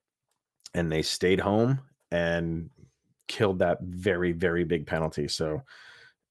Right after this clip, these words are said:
uh, kudos to the Avalanche for continuing to do very good things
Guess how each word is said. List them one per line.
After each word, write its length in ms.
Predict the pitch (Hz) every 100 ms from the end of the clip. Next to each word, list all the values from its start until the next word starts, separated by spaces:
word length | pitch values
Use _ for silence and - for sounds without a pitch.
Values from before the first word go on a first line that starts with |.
| -
uh, 260 | 76 73 - _ _ _ _ _ _ _ _ _ _ -
kudos 400 | 123 113 101 -
to 360 | 107 98 98
the 140 | 92 87
Avalanche 360 | 92 92 87
for 140 | - 85
continuing 440 | 90 - 87 85
to 80 | 82
do 140 | 90
very 240 | 82 85 85
good 180 | 82 82
things 400 | 82 80 -